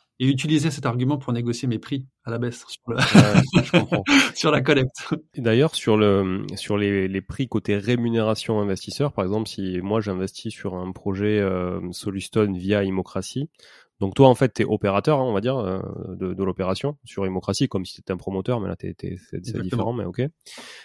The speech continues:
Speaker 2: Donc moi, j'investis sur un projet Solustone sur Imocracy. On va dire que je, pour faciliter les calculs, euh, j'investis dans un projet qui me rapporte dix pour cent annuel sur, euh,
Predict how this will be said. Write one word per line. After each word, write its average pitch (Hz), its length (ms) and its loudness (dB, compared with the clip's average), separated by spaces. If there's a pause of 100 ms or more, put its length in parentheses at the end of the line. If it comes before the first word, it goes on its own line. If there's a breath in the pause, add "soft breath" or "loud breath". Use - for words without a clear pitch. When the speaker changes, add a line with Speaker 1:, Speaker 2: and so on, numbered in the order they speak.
(100)
Speaker 2:
Donc 95 160 -2
moi, 127 100 4
j'investis 117 380 0
sur 104 100 -6
un 104 80 0
projet 104 220 -2
Solustone 104 420 -2 (100)
sur - 320 -2
Imocracy. 123 800 0 (200)
On 107 100 0
va 104 120 2
dire 107 200 -2
que 98 140 -2
je, 95 160 -4 (220)
pour 98 140 -6
faciliter 104 400 -2
les 98 100 0
calculs, 104 420 -2
euh, 95 160 -4
j'investis 101 360 -4
dans 98 140 -2
un 95 60 0
projet 104 280 -2
qui 95 120 -8
me 92 80 -4
rapporte 95 420 -2
dix 95 240 -8
pour - 260 -4
cent 107 260 -2
annuel 101 460 -2
sur, 90 440 -8
euh, 87 440 -10